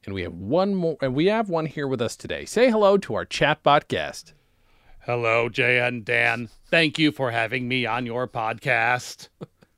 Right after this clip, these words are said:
Speaker 2: So, chatbot, what are some of the ways you're changing the world? Well,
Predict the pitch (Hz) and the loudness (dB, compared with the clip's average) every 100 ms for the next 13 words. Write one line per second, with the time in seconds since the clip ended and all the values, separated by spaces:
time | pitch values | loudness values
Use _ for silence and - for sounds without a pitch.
0 | _ - - 269 139 104 - 127 - 131 | _ -8 4 6 6 0 -6 -6 -2 -4
1 | 131 - 190 269 262 247 240 170 160 170 | -4 -2 -2 0 -2 0 2 2 2 -2
2 | - 185 - 127 135 175 202 269 110 - | -6 -8 -6 -4 -2 0 2 2 0 -10
3 | _ _ _ _ _ _ _ _ 120 127 | _ _ _ _ _ _ _ _ -2 2
4 | 170 151 | 2 0